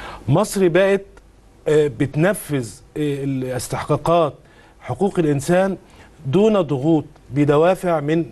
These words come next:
من مصر نفسها، من القيادة السياسية نفسها. آه، ال-، الأمريكان، وأنا دايمًا بقولها وقلتها في المكان ده كتير، آه، أمريكا بتستفاد من المعونة الأمريكية أكتر من ما الدول اللي بتاخد معونة أو بتتلقى معونة زي مصر،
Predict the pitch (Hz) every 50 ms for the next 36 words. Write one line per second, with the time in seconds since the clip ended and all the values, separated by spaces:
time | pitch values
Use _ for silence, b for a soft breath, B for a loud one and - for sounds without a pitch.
0 | - 127 139 151 156 156 170 185 180 - 156 135 127 117 107 - - 127 117 113
1 | 120 131 131 131 127 - 156 165 165 160 135 - - 143 127 127 156 160 156 143
2 | 131 117 - - - 92 87 - B B B B B B B B B B - 143
3 | 147 147 143 139 131 135 135 - 139 139 143 135 135 131 123 135 139 127 - -
4 | 147 156 151 160 160 165 170 170 190 202 214 202 190 170 156 156 180 180 180 160
5 | 139 143 147 160 160 147 143 139 143 139 135 170 160 156 - 147 139 139 127 -
6 | 143 143 135 139 127 - - 147 147 147 143 135 123 123 - - - - - B
7 | B B B B B B B B B - - - - 147 147 143 135 120 - -
8 | - 156 156 180 214 220 - 190 156 - - - 165 147 - 175 175 156 156 147
9 | 135 139 131 139 165 165 160 143 127 127 123 131 123 147 143 143 143 135 - -
10 | - - - - - 185 175 - - - 147 135 135 135 131 131 127 120 117 117
11 | 151 156 156 143 143 - - 127 127 123 117 - 147 143 135 139 123 113 113 113
12 | 131 135 131 123 113 104 110 - - 127 113 - 120 117 127 139 131 - 127 123
13 | 117 117 131 127 123 113 123 120 120 127 135 - -